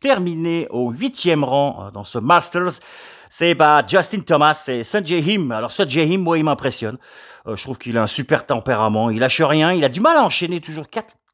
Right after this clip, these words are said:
belles rondes, hein, des petites erreurs, mais minuscules. Alors, du coup, euh, c'est ça, soixante-quatorze le samedi, soixante-quinze le dimanche, avec des conditions parfaites en plus, hein. Pourtant, il était parti en feu le jeudi <laughs> avec un soixante-sept.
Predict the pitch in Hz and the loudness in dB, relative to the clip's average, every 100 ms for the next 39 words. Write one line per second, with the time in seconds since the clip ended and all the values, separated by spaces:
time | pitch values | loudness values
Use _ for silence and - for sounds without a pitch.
0 | _ _ 202 226 202 202 240 208 156 143 | _ _ 2 2 2 2 2 2 0 -2
1 | 135 - 202 147 185 202 170 151 196 285 | -6 -8 -12 -2 2 2 0 0 0 0
2 | 254 202 - 202 233 233 - - - - | -2 -4 -4 -4 -2 -2 -6 -20 -20 -18
3 | - 147 143 180 - 240 185 143 160 180 | 0 2 2 -4 -4 2 4 2 -2 0
4 | 208 220 233 214 - 214 233 196 180 180 | 0 2 0 -2 0 2 2 0 -2 0
5 | 170 156 185 - 202 - 190 151 254 247 | 0 0 -6 -2 -2 0 -2 0 4 4
6 | 165 156 135 151 156 - 117 110 123 127 | 4 -2 -2 -4 -4 -4 -8 -8 -10 -8
7 | 113 120 139 - 220 - 220 233 110 - | -8 -6 -8 -2 -2 -2 -4 -4 -6 -12
8 | 135 - 117 - - - - - _ 135 | -14 -10 -12 -12 -20 -20 -20 -20 _ -10
9 | - 214 151 151 - 127 - 175 170 - | 0 2 2 0 0 -4 2 2 2 4
10 | 214 208 147 147 196 170 147 - 147 - | 4 4 0 0 0 0 -2 -2 -4 -2
11 | 175 170 151 - 240 - | -4 -2 -4 2 2 0